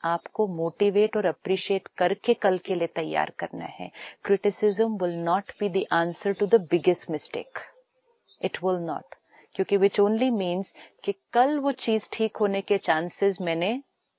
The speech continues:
अपने आप के लिए कम कर दिए हैं, क्योंकि power कम की। So ये आज homework।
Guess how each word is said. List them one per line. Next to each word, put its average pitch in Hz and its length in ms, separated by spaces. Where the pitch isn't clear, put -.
अपने 175 240
आप 165 200
के - 160
लिए 170 140
कम 151 260
कर 143 140
दिए - 140
हैं, - 240
क्योंकि - 240
power 156 420
कम - 140
की। - 280
So - 80
ये 185 180
आज 214 280
homework। 240 500